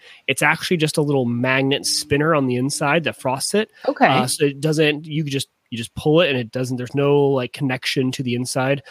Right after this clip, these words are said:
Speaker 1: So it's really easy to clean. It's, it's fantastic. So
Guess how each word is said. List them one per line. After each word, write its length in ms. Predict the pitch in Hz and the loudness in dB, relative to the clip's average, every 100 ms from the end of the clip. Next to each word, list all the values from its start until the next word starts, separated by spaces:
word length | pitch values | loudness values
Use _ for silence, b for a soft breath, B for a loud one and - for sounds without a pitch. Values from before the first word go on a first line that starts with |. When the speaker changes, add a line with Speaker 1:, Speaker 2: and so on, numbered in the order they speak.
| B B | B B
Speaker 1:
So 300 | - 147 131 | 0 2 2
it's 120 | 120 | 0
really 360 | 120 135 160 170 | -2 2 4 4
easy 240 | 160 156 | 2 2
to 80 | 156 | 2
clean. 460 | 139 151 143 139 135 | 0 2 4 4 2
It's, 300 | 120 - - | -2 -6 -8
it's 160 | - - | -10 -10
fantastic. 720 | - 165 139 135 110 - - | 0 0 0 -6 -10 -14 -14
So 220 | - 185 | 2 2